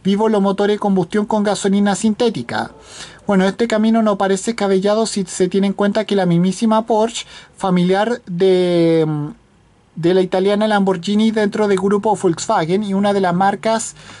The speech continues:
más aventajadas en el uso de la tecnología eléctrica en coches deportivos dentro del grupo con, con el, con su modelo Taycan, están invirtiendo también en combustibles sintéticos,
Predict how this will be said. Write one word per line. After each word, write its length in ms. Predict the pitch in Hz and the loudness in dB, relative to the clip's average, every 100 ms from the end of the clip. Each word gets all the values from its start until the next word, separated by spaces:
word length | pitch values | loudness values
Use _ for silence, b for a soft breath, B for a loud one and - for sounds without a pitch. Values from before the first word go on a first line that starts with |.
| B | B
más 380 | 165 190 214 226 | -2 0 0 -2
aventajadas 800 | 220 196 196 196 170 208 208 - | -4 -2 -2 -2 -2 0 0 -2
en 100 | 196 | -2
el 120 | 180 | 0
uso 280 | 196 185 220 | 0 0 -2
de 100 | 208 | 0
la 160 | 190 190 | 0 0
tecnología 500 | 185 180 175 165 190 | -2 0 0 0 0
eléctrica 440 | 190 185 208 208 | 0 -2 -4 -2
en 80 | 202 | 0
coches 320 | 208 190 208 | -2 -2 0
deportivos 580 | 190 185 170 196 202 208 | 0 0 -2 -2 0 0
dentro 240 | 202 196 | 0 2
del 140 | 190 175 | 0 2
grupo 340 | 190 196 214 | 0 0 -2
con, 320 | 214 208 208 - B B B | 0 0 0 -4 B B B
con 220 | - 190 190 | -2 0 2
el, 460 | 185 180 175 170 | 2 2 0 -2
con 180 | 165 170 | -2 -2
su 520 | - 190 180 175 170 | 0 2 4 4 4
modelo 400 | 165 175 190 190 | 2 2 2 2
Taycan, 640 | 190 240 196 - 170 226 233 B B | 0 0 0 -2 -2 -2 -4 B B
están 320 | 175 170 214 | -6 -2 0
invirtiendo 560 | 214 208 196 190 208 214 | 2 2 0 0 -2 0
también 300 | 220 202 208 | 0 0 0
en 60 | 214 | 0
combustibles 540 | 208 190 185 208 202 | 0 0 0 0 0
sintéticos, 880 | - 208 240 226 139 156 196 240 | 0 0 0 -2 -2 0 0 -2